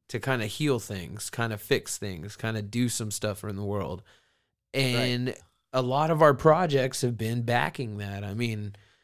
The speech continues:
Speaker 1: I mean, the nine oh nine, when we first were writing all of that stuff, a lot of that material, a lot of the lyrics were a lot of, um,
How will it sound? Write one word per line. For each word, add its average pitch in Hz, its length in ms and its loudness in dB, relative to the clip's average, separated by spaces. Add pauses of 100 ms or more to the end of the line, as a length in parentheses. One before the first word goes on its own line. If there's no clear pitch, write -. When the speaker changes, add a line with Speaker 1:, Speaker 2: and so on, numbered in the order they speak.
(280)
Speaker 1:
I 117 80 2
mean, 123 160 2
the 123 100 2
nine 127 240 2
oh 123 140 2
nine, 110 640 0
when 117 240 2
we 120 100 4
first 120 400 0
were 107 180 0
writing 120 360 4
all 120 160 0
of 98 80 -2
that 120 260 0
stuff, 107 320 -2
a 110 40 0
lot 107 280 2
of 117 140 0
that 101 240 0
material, 110 680 0
a 107 40 -2
lot 110 240 2
of 123 80 0
the 107 100 -2
lyrics 110 480 -2
were 110 140 -2
a 104 60 -2
lot 107 200 0
of, 98 260 -6 (840)
um, 101 500 -4